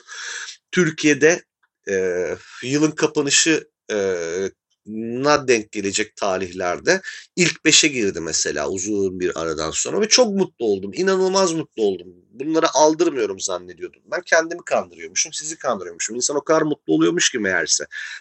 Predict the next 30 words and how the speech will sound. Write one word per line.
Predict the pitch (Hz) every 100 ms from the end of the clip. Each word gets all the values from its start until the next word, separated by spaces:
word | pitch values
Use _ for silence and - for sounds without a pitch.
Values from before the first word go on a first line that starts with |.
| -
Bir | 147
şey | - 247
yapıyorsun | 175 123 107 - 170
ve, | 175 190 - - - - -
e, | 101 98 98
karşılık | 151 151 151 196 196 -
bulduğunu | 135 113 104 95
görüyorsun. | 90 87 78 - 85
Çok | - -
güzel | 131 101 67 62
bir |
şey. | - 110
Şimdi | - 202 214
bunu | 214
tutunuyorum. | 190 139 110 92 82 123 _
Bir | 165 -
taraftan | 214 196 180 165
bir | 160
şeyler | 175 165
yazmaya | 143 104 85 80
tutunuyorum, | - - 87 87
tutunuyorum. | - 110 90 87 104 -
Eminim | 165 220 196
sizin | 160 190
de | 160
tutunacağınız | - 113 107 98 92 82
bir | -
şeyler | 87 80
çıkacaktır. | - - 82 73 - - - - - - - _ - 117
Durmayın. | 170 269 185 104 90 69